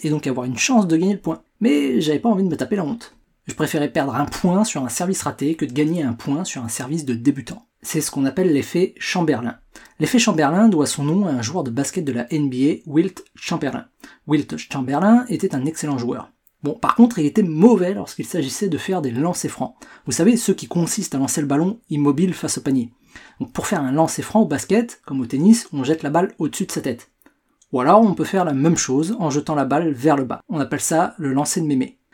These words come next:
Comme le service à la cuillère au tennis, c'est un tir de débutant, c'est pas joli à voir, c'est pas très glorieux, alors personne ne l'utilise. Sauf Wilt Chamberlain.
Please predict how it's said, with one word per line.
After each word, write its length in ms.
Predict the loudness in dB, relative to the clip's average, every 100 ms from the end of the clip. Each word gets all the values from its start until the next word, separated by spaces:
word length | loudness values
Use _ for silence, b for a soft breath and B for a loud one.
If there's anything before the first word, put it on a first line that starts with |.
| b 2
Comme 180 | 6 6
le 80 |
service 360 | 4 2 0 0
à 20 |
la 80 | -4
cuillère 260 | 0 0 0
au 60 |
tennis, 480 | 0 2 2 0 -6 -12
c'est 160 | -12
un 80 | -8
tir 200 | -2 0
de 80 | 2
débutant, 600 | 0 -2 -4 -4 -4 -8 _
c'est 200 | -16 -12
pas 160 | -6
joli 240 | -2 2 2
à 60 |
voir, 360 | 4 4 2 0
c'est 240 | -8 -14 -6
pas 140 | -6
très 160 | -4 -2
glorieux, 360 | 0 -2 -6 _
alors 200 | -8 -6
personne 260 | -6 0 2
ne 100 | 2
l'utilise. 460 | 0 -2 -4 -6 _ _ _ -8
Sauf 420 | 2 2 2 0
Wilt 340 | 0 0 -10 -8
Chamberlain. 440 | -4 -2 -4 -6